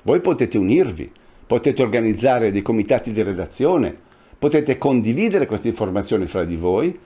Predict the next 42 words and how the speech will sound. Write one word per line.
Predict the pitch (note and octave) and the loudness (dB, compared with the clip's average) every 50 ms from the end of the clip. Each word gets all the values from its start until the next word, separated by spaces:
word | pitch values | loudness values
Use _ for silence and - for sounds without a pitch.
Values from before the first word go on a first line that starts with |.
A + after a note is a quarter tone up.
| _ _ - | _ _ -4
e | - - | -2 0
dopo | D#3+ G3 G#3 G#3+ G#3+ | 0 2 2 2 2
andate | F3+ D3+ D3 C3 - C#3+ B2 | 2 2 2 2 0 0 0
tutti | - F3 - - | 0 -2 -2 0
insieme | A#2+ G#2+ G#2 - F3+ F#3+ E3+ C#3 | -2 0 2 2 2 2 2 2
dal | G#2 A2 G2 | 0 0 0
direttore | F#2+ G2 F#2+ F#2 F2 - - D3+ F#3+ G3+ F#3 | 0 0 0 -2 -2 -2 0 2 2 2 2
a | C#3 | 2
dirgli, | A#2 A2+ G#2 F2+ F2 F2+ | 2 0 0 0 -2 -2
"Guardi | - F#3 G3+ F#3 C#3 B2 | 0 2 2 2 2 2
direttore, | A2 G2+ F#2+ F2+ - - A2 E2+ D2 C#2+ - - - - - - - - - | 2 2 0 0 0 0 0 0 -2 -4 -8 -10 -16 -18 -18 -18 -20 -18 -6
noi | - - C#3 F3+ | 0 2 4 4
abbiamo | G3 G#3+ G#3 G3 F3+ | 4 4 2 2 0
queste | D3+ D3+ D3+ D#3 | -2 0 0 0
informazioni, | D3 D3 C#3+ C3+ B2+ C3+ C3 - - D3+ C3+ G#2+ E2+ D2 - - - _ _ _ | 2 2 2 2 2 0 -2 0 0 2 2 2 0 -2 -6 -10 -18 _ _ _
le | - G2 | -2 0
abbiamo | G2+ G#2 D3+ F3 F3 | 2 2 4 4 4
verificate, | F3 F3+ F3+ E3+ E3+ E3 C#3+ - C#3+ G#2+ E2 - - E2+ | 4 4 2 2 2 0 0 2 2 0 0 -2 -6 -6
sono | - A2 G2+ G2 F#2+ | -2 -2 0 0 2
valide, | A#2 D3+ E3+ F3 E3 D3 C3 C3+ | 2 2 2 2 2 2 0 0
sono | - - A#2+ A2 | -2 0 0 0
importanti | G#2 G#2 G#2+ G2+ - - - F2 D#2+ D#2 E2 E2 - E3 F3 E3+ - - _ _ _ _ - | 0 0 0 -2 -2 0 0 0 0 0 -2 -4 -2 -2 -4 -4 -6 -18 _ _ _ _ -2
e | - B2 | 0 0
abbiamo | A2+ A2+ A#2+ A2 A2 A2 | 2 2 2 2 2 4
l'obbligo | D4 F4 F#3+ D3 A2 G#2 G2+ G2 G2 | 4 4 2 2 0 -2 -2 -2 -2
morale | F#2 F2+ F#2 G#2 B2 F3 G3 F#3+ | -2 0 0 2 2 2 2 2
di | B2 A2 | 2 2
renderle | G2 G2 F#2 E2 D#2+ D2+ C#2+ | 0 0 -2 -4 -6 -6 -6
pubbliche." | - - D#3 D#3 A#2 F2 C#2+ - - - - - - _ _ _ _ _ _ _ _ _ _ _ _ _ _ _ _ _ _ _ _ _ _ - - - | -2 0 0 0 0 -2 -8 -8 -10 -12 -14 -14 -18 _ _ _ _ _ _ _ _ _ _ _ _ _ _ _ _ _ _ _ _ _ _ -18 -10 -6
A | - A#2 | -4 0
quel | - G#3+ A3 | 2 2 2
punto, | G#3+ A#3+ G#3+ C3+ - - F2+ | 4 4 2 2 2 0 -2
se | - G#2+ | 0 0
il | F#2+ F2+ | 0 2
direttore | A2+ A#2+ A2 A2 - - G#3 G#3+ F#3+ C3+ - - | 2 2 2 2 2 2 2 2 2 0 -4 -6
si | - - | -6 -4
trova | G#2 - C3+ D3+ C#3 A2+ | 0 2 4 4 4 4
davanti | G2+ G#2 B2 D#3+ F3 E3+ - | 4 4 4 2 2 2 2
a | B2+ | 2
una | G#2+ G#2 | 2 2
redazione | A2 G#2+ G#2 G2+ - D3 D3+ C#3+ | 2 2 0 0 0 2 2 2
compatta | - B2 A#2 - - G#2+ F2 F2 - - - B1 G1+ - | 2 0 -2 0 0 -2 -2 -2 -4 -10 -8 -8 -8 -8